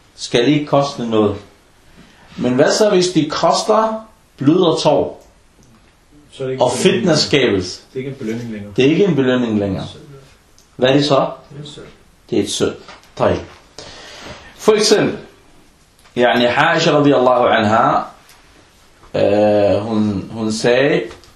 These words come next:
Speaker 1: at når de rejste i Ramadan, "Kana minna man yasum, wa kana minna man yuftar." Blandt os var der nogen, der fastede, og nogen er, er os, som er brydet, altså der brød fasten. "Wala", altså ingen af os beklandrer hinanden for det.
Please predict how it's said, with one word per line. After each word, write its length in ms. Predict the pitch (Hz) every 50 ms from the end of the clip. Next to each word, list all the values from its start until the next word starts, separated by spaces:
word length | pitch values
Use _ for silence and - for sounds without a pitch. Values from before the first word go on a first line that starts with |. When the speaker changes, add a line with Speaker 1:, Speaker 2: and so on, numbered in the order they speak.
| _ -
Speaker 1:
at 100 | 110 110
når 120 | 113 113
de 120 | 110 110 110
rejste 320 | 113 120 123 - - -
i 40 | 120
Ramadan, 600 | 120 113 107 104 101 107 113 120 127 143 - - - - - - - - - _ -
"Kana 340 | - 139 143 151 147 135 131
minna 280 | 139 147 147 135 127
man 220 | 123 123 127 127 123
yasum, 580 | 117 113 - - 123 120 127 135 156 - - - -
wa 140 | - 110 107
kana 260 | - 131 123 120 104
minna 260 | 104 107 110 117 117
man 180 | 120 113 113 110
yuftar." 320 | 104 101 - - 101 92 - - - _ _ - - - - - - - - - - - - -
Blandt 240 | 226 - 107 214
os 240 | - 143 139 - -
var 180 | 135 120 127 113
der 60 | 113
nogen, 240 | 120 120 117 107 107
der 100 | 104 101
fastede, 500 | - - 117 120 120 - - - 180 175 - - - _ - - _ _ - - _ _ -
og 220 | - 107 107 113
nogen 200 | 120 123 123 120
er, 200 | 107 - 107 110
er 340 | 107 107 113 - - - 110
os, 300 | 110 104 104 - - -
som 320 | - - 117 113 113 - -
er 360 | 98 104 107 110 147 156 - - - - - -
brydet, 480 | 113 117 123 120 110 101 92 87 - -
altså 220 | 104 - 107 104
der 140 | 101 107 104
brød 460 | - - 110 117 123 123 120 110 113 - -
fasten. 460 | - 104 98 98 98 - - - - - - _ _ _ _ - - - - - - - - - _
"Wala", 880 | - - 123 156 196 202 - 147 135 135 135 143 151 165 175 175 - -
altså 240 | 113 113 127 127 120
ingen 380 | 147 160 165 160 147 135 123 117
af 280 | 110 - - 113 135 139
os 240 | - - - - -
beklandrer 540 | - 117 110 120 120 123 123 - - 120 104
hinanden 360 | 110 110 104 120 113 120 131
for 200 | - - 107 90 80
det. 100 | 82